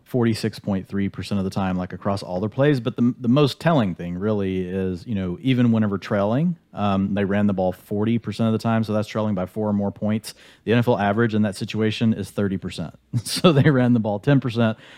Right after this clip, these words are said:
more than league average. In close game scripts, they ran the ball seven percent more than the league average. So those are, those are plays where you are within three points of your opponent. And then when leading by four or more points, they ran the ball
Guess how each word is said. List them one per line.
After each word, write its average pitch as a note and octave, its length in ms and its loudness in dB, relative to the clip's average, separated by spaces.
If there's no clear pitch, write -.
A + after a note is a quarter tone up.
more A#2+ 180 8
than A2 160 4
league G2 160 4
average. F2+ 340 0
In B2+ 120 4
close C3+ 320 4
game A2+ 240 2
scripts, G#2+ 520 -2
they G#2+ 120 0
ran G#2 220 2
the G2+ 60 0
ball G2 180 0
seven A#2 400 2
percent F#2 480 -6
more G2 180 -6
than F2+ 140 -4
the F2+ 80 -4
league F2 220 -8
average. E2+ 340 -10
So F#2+ 120 -6
those F#2+ 200 -4
are, F#2+ 180 -8
those G#2+ 220 -4
are G2+ 80 -4
plays F#2+ 340 -4
where F#2 180 -6
you F2+ 200 -6
are F2 240 -10
within E2+ 300 -8
three F2 180 -10
points B2 320 0
of G#2+ 80 -6
your F#2+ 100 -4
opponent. G3+ 380 2
And C#3+ 120 4
then D3+ 140 8
when A#2+ 200 6
leading G2 380 2
by F2 180 -4
four G2 320 -4
or G#2 420 -2
more F#2+ 240 -6
points, F2 420 -10
they F2 180 -10
ran F2 180 -8
the E2 80 -8
ball D#2 240 -12